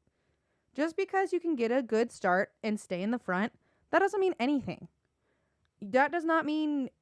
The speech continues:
squat. You can't, that doesn't show how good of a defensive rider you are, how much of an offensive rider you are. Yes, he's good. Yes, he has talent. Like,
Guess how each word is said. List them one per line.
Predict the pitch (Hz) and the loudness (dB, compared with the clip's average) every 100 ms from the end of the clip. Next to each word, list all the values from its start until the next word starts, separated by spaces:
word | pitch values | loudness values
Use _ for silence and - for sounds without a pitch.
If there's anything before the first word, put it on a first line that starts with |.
| _ _ | _ _
squat. | - - - 226 170 - | -20 -16 0 2 2 -2
You | 220 | -10
can't, | 202 320 311 311 | -8 -4 -4 -4
that | 254 | -2
doesn't | 269 285 277 | -2 -2 -6
show | - 269 254 254 | -4 0 4 2
how | - 226 220 | 4 2 2
good | 214 220 | 0 -2
of | 202 | -2
a | 180 | -4
defensive | 185 254 277 294 | -6 -6 -4 -2
rider | 262 269 262 | 0 2 2
you | 254 | 4
are, | 254 254 254 | 6 6 4
how | 233 | 0
much | 190 | -4
of | 185 | -6
an | 180 | -10
offensive | 196 240 277 269 269 | -6 -4 -2 -4 -2
rider | 254 254 254 | 0 0 2
you | 240 240 | 2 6
are. | 233 233 240 - _ _ _ _ _ _ _ _ _ - | 8 8 6 0 _ _ _ _ _ _ _ _ _ -2
Yes, | 269 302 | 2 2
he's | - 311 | 0 -2
good. | 226 202 160 | 2 2 2
Yes, | 190 214 | -2 -2
he | 247 | -2
has | 247 | -2
talent. | - 190 123 - | -4 -6 -6 -10
Like, | 175 | -12